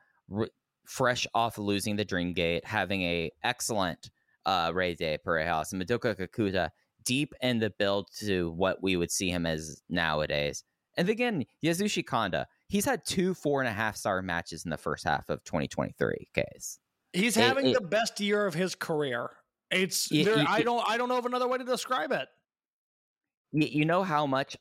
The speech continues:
Speaker 1: I was, like, I would crack wise about, uh, Gamma twenty twenty Wrestler of the Year, Case?
Speaker 2: You,
Speaker 1: That
Speaker 2: you were, you would famously crack wise about that.
Speaker 1: I,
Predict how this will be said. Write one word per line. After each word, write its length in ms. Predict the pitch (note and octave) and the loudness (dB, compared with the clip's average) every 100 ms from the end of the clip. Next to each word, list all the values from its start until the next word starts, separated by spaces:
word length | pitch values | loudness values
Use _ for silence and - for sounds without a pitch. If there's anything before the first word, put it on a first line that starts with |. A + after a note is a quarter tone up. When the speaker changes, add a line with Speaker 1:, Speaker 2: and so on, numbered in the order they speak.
| A2 | -2
Speaker 1:
I 200 | A#2+ A#2+ | 0 0
was, 300 | A#2 A2+ A2 | 0 -2 -2
like, 200 | A2 - - _ _ | -4 -4 -12 _ _
I 120 | A2+ A2+ | 0 0
would 160 | A2 | -2
crack 360 | - B2 A2+ - | -2 -2 0 0
wise 640 | G2+ F#2 G2 G#2+ A#2 - - | 0 2 2 0 -4 -8 -2
about, 580 | G2+ F#2+ F#2+ F#2 F#2 - | -2 0 0 0 0 -2
uh, 240 | F#2+ F#2 F2 | 0 0 0
Gamma 480 | - G#2 G#2+ A2+ A2 - | -2 -2 0 -2 -4 -6
twenty 260 | A2 G2+ | -4 -4
twenty 460 | - G#2+ F#2+ G2 G2 _ _ - | -2 -2 0 -2 -4 _ _ -2
Wrestler 340 | G2+ G2 G#2+ | 0 2 0
of 60 | G2 | 2
the 60 | |
Year, 220 | F#2 F2+ G2 | 2 0 0
Case? 480 | A#2+ A#2+ A#2+ - - | 0 0 -2 -8 -6
Speaker 2:
You, 200 | F#3 G#3 G3+ | -2 2 2
Speaker 1:
That 80 | |
Speaker 2:
you 80 | G#3+ | 2
were, 260 | A3 G#3+ G3+ | 2 0 0
you 160 | G3 | 0
would 140 | G#3 D#3+ | 0 0
famously 400 | G#3 A3 F3+ F3+ | -2 -2 -2 -6
crack 300 | - F3+ - | -2 -4 -2
wise 400 | D3 D#3+ E3 D3+ | -2 0 0 -2
about 260 | C3 B2 - | -4 -6 -2
that. 280 | C#3 C3+ - - _ _ _ _ _ _ _ | 0 0 -4 -12 _ _ _ _ _ _ _
Speaker 1:
I, 100 | F3 | 2